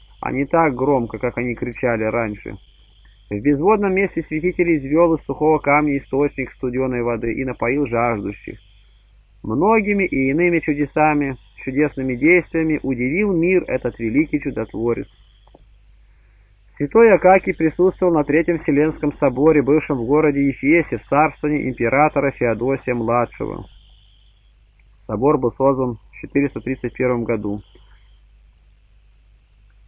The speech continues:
Там вместе со святым Кириллом, патриархом Александрийским и другими святыми отцами Акакий низложил нечестивого Нестория, патриарха Цареградского,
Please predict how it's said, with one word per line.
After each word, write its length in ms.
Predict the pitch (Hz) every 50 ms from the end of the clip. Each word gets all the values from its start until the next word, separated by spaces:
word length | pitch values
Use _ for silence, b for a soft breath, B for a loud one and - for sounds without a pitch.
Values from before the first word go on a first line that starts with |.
| - -
Там 300 | 123 127 151 160 156 -
вместе 540 | - 117 120 123 139 156 156 - - 139
со 120 | - - 135 -
святым 420 | - 127 127 - - 151 147 143
Кириллом, 640 | - - 127 120 117 127 143 156 151 151 143 131 - - -
патриархом 640 | - 120 - - 123 131 139 143 127 - 135 123 127
Александрийским 840 | 120 127 - - - 131 123 117 113 117 127 131 123 - - - 117
и 180 | - - 110
другими 520 | 117 120 120 117 117 127 143 165 165 165 156
святыми 440 | 151 - 151 143 - 156 156 156 147
отцами 540 | 139 - - - 143 143 139 135 131 123 b b b b b b b b b -
Акакий 580 | 113 110 110 - - 151 160 165 160 - 151 147
низложил 540 | 147 143 139 135 143 139 127 147 165 160
нечестивого 640 | 151 139 - 139 127 - - - 160 165 160 156 151
Нестория, 680 | 143 131 131 123 - - 151 165 180 175 165 143 127 113
патриарха 640 | - - 117 113 - 117 120 135 151 151 - - 131
Цареградского, 840 | - - 123 123 123 113 117 123 123 120 - - - 107 101 92